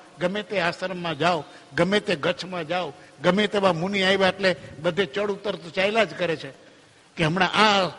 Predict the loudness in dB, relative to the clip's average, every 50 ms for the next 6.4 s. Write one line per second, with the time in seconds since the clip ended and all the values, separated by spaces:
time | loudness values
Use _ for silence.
0 | -16 -20 -20 -20 -20 -10 -4 -2 -2 0 0 -2 -4 -2 -2 -2 -2 0 -2 -4
1 | -2 -2 -4 -4 0 0 -2 0 0 -2 -2 0 0 -2 0 0 -2 0 0 -2
2 | -2 0 0 0 0 0 -2 -6 -6 -8 -14 -18 -6 -2 0 0 0 0 0 0
3 | 0 0 0 0 0 0 -2 -2 0 -2 -2 -2 -4 -10 -20 -20 -14 -10 -6 -6
4 | -6 -4 -4 -4 0 2 4 4 4 2 0 -2 -6 -6 -6 -8 -10 -10 -12 -16
5 | -18 -20 -20 -20 -20 -20 _ _ -2 0 0 0 2 0 0 0 2 2 2 0
6 | 0 2 2 0 0 0 -4